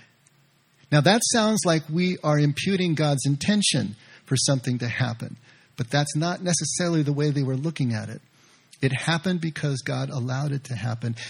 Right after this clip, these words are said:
and they would state it that way, as if the effect is its own cause, almost. It's, it's a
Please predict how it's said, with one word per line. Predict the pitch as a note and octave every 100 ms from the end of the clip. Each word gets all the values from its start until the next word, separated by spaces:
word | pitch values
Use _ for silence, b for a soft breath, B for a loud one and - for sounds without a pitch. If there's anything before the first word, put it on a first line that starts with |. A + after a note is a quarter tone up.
| -
and | C#3
they | D#3
would | F3 E3+
state | - - G#3 A#3
it | D#3
that | - A#2+ -
way, | A#2 G2 A2 B -
as | D3 D3+
if | G3+ G3 -
the | E3+ D#3+ D3+ - - _ _ _ -
effect | C3+ - A#3 G#3+ C#3+ - - -
is | E3 E3+
its | D#3+
own | E3+ E3
cause, | - D#3 A2 A#2+ - - _ _
almost. | B2+ A#2+ A#2 A#2+ A#2 - B B B
It's, | D3+ -
it's | E3 C#3
a | C3+ C#3